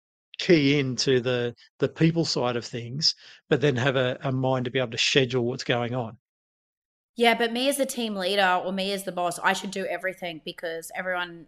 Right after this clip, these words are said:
Speaker 2: like, I, I'm the,
Speaker 1: Absolutely.
Speaker 2: I'm the one at the top though, right? I should do everything.
Speaker 1: And, and this is, this is where in your team, you might be able to start thinking laterally a little bit and going, "Okay, so I'm, I'm not necessarily the boss. Okay, my,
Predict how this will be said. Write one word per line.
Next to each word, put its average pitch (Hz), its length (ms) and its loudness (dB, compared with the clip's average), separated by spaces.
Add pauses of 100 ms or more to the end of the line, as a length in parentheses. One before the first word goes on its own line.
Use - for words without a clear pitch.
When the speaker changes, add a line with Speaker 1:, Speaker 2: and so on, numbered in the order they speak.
Speaker 2:
like, 170 260 -6
I, 175 200 4
I'm 190 200 0
the, 185 60 -2
Speaker 1:
Absolutely. 170 320 -4 (300)
Speaker 2:
I'm 190 220 0
the 180 80 -4
one 175 180 -4
at 170 100 -12
the - 60 -10
top - 240 -8
though, 170 140 -10
right? 170 200 -8
I 180 60 -6
should 180 200 -12
do 175 100 -6
everything. 180 480 -10 (2250)
Speaker 1:
And, 220 240 0
and 214 140 6
this 233 140 6
is, 220 200 0
this 202 220 4
is 185 100 2
where 156 240 2
in 151 320 2
your 127 80 2
team, 139 480 2
you 139 100 0
might 170 220 0
be 160 80 2
able 135 120 -2
to - 60 -6
start 127 340 -2
thinking 127 420 0
laterally 139 560 2
a 127 80 4
little 117 180 -2
bit 120 320 -6
and 131 120 0
going, 127 340 0
"Okay, 131 260 -2
so 143 240 4 (520)
I'm, 160 240 4
I'm 170 120 6
not 202 160 6
necessarily 147 540 4
the 123 100 0
boss. 113 440 -2 (460)
Okay, 147 300 0
my, 135 260 0